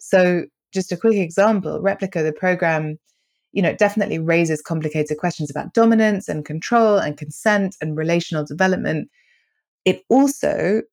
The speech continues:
helps a survivor of sexual violence re-engage with romance in a way that feels safe for her. And this paves the way towards her being able to reconnect with human lovers as well. So, like, I just don't think there's a simple answer at any point to any of it. And it's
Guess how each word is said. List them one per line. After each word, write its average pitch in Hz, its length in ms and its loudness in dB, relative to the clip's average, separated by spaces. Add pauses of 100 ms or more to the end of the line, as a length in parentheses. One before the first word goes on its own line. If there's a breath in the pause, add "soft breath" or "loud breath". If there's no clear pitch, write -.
(240)
helps - 460 0
a 170 80 -4
survivor 170 540 2
of 180 80 -2
sexual - 420 -6
violence 180 640 0
re-engage 156 560 0
with 156 140 -8
romance 156 520 -2
in 165 100 -4
a 156 80 -2
way 156 140 2
that 160 160 -4
feels 156 280 -2
safe 262 360 0
for - 120 -10
her. - 360 -4 (520)
And 165 120 4
this 180 160 2
paves 165 300 0
the 156 100 -2
way 156 140 2
towards 156 400 -2
her 151 140 -2
being 151 240 0
able 151 220 0
to 160 120 -8
reconnect 156 440 -2
with - 120 -6
human 226 280 2
lovers 151 340 0
as 165 120 -6
well. 190 340 4
So, 202 180 0
like, 196 280 2 (840 soft breath)
I 185 100 4
just 233 180 2
don't 220 80 4
think 175 140 -2
there's 170 160 -2
a 160 60 -2
simple 156 280 0
answer 151 260 0
at 147 320 0
any 151 200 0
point 143 360 -4
to - 140 -2
any 151 220 2
of 139 120 -2
it. 147 300 -2 (160)
And 151 320 2 (140)
it's - 320 -2